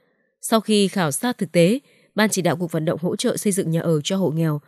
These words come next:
hộ gia đình chính sách, hộ còn khó khăn về nhà ở trên địa bàn thị xã đã hỗ trợ số tiền tám mươi triệu đồng để xây dựng ngôi nhà mới cho bà. Đây là số tiền do Hội đồng Hương thị xã Nghi Sơn tại thành phố Thanh Hóa ủng hộ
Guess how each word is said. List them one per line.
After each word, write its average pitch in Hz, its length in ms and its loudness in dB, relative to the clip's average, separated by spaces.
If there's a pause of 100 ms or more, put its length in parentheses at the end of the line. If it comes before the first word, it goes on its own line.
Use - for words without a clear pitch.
(260)
hộ 185 220 0
gia 196 140 -2
đình 175 180 0
chính 165 220 -4
sách, 302 220 -2 (300)
hộ 220 180 0
còn 226 200 0
khó 202 160 0
khăn 240 220 -4
về 190 140 0
nhà 165 120 0
ở 165 180 2
trên 196 220 -2
địa 139 80 -2
bàn 160 200 -4
thị - 160 -10
xã 214 320 -4 (460)
đã 196 140 0
hỗ 226 180 0
trợ 175 220 -2
số 175 220 -2
tiền 170 300 0
tám 185 260 -4
mươi 247 160 2
triệu 196 180 -2
đồng 160 220 2 (400)
để 190 200 4
xây 214 160 2
dựng 185 240 0
ngôi 190 260 0
nhà 170 140 0
mới 160 180 0
cho 208 160 0
bà. 170 260 0 (600)
Đây 220 140 4
là 190 120 6
số 180 180 2
tiền 190 260 2
do 214 160 0
Hội 220 180 2
đồng 170 200 2
Hương 196 200 2
thị 214 140 -4
xã - 160 -2
Nghi 233 180 0
Sơn 185 300 0
tại 185 200 -2
thành 170 200 -2
phố 165 240 -2
Thanh 202 160 -2
Hóa 175 180 0
ủng 180 240 0
hộ 170 260 2